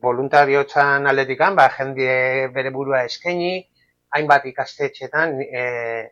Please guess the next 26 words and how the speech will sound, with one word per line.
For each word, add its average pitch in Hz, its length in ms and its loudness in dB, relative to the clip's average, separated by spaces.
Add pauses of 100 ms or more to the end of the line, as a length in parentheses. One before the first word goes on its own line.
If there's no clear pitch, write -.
ni 139 160 -2
neu 160 220 2
nabil, 156 500 0
<laughs> - 160 0
azkeneko 156 440 -2
hilabetean, 180 540 0 (320)
e, 131 320 0
bira, 151 260 8 (800)
bira 139 220 8
bat, 160 220 10
e, 127 520 4
ikastetxe 139 560 -2 (340)
ezberdinetatik, 139 720 -4 (220)
hortikan 135 300 -6
sortzen 143 380 -6
ari 139 200 -2
dira 139 240 -2
kolaborazioak, 135 800 0 (100)
ba, 120 140 -4 (340)
badira 127 300 4
hainbat, 131 260 0
e, 139 140 -6 (160)
heziketa 135 460 -4 (340)
zentroak, 143 540 2 (420)
interpretazu, 120 800 -12
kontadores, 123 920 -6